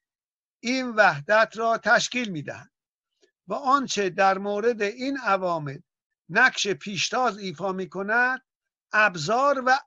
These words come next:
ادوات تولید است. که از همسایگان هم قرض می‌گیرن، همسایگان پیشرفته، که با پیشرفت مستمر خود موجب ترقی نیروی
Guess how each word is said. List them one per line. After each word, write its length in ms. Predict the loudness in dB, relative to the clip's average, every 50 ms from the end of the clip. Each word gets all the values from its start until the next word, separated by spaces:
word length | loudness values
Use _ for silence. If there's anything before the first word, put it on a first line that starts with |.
| _ _ 4
ادوات 720 | 6 6 6 6 6 6 6 6 4 2 2 2 0 -2
تولید 580 | -4 0 2 4 4 4 4 2 0 0 2 2
است. 300 | 2 2 0 -10 _ _ _ _ _ _ _ _ _ _ _ _ _ _ _ _ _ _ _ _ _ _ _ _
که 120 | -4 0
از 200 | 2 2 2 4
همسایگان 680 | 2 0 0 2 4 4 4 4 4 2 -2 0 0
هم 140 | 0 0 4
قرض 320 | 6 6 8 8 6 4
می‌گیرن، 480 | 0 -6 -4 -4 -2 -2 -2 -2 -2 -2
همسایگان 600 | -4 -4 -4 -4 -4 -4 -2 -2 -2 -4 -4 -4
پیشرفته، 640 | -6 -8 -8 -8 -8 -8 -10 -10 _ _ -20 -20 _ _ _ _ _ _ _ _ _ _ _ _ _ _ _
که 140 | 0 2 4
با 260 | 6 8 8 8 6
پیشرفت 640 | 4 2 -6 -4 -4 -2 2 2 2 2 2 0 -4
مستمر 720 | -4 -4 -4 -4 -2 0 0 2 4 4 4 4 2 0 -4
خود 560 | -2 0 2 4 6 8 10 10 8 8 4 _ _ _ _ _ _ _ _ -6
موجب 720 | -2 -2 0 0 0 0 4 6 6 8 8 6 4 4
ترقی 840 | 2 2 2 4 6 6 6 4 2 _ -6 -4 0 2 2 2 0
نیروی 1900 | 0 -2 -4 -4 -4 -4 -4 -4 -4 -4 -4 -2 -2 -2 -4 -4 -6 -8 _ _ _ _ _ _ _ _ _ _ -6 -2 2 4 4 4 4 2 0 -4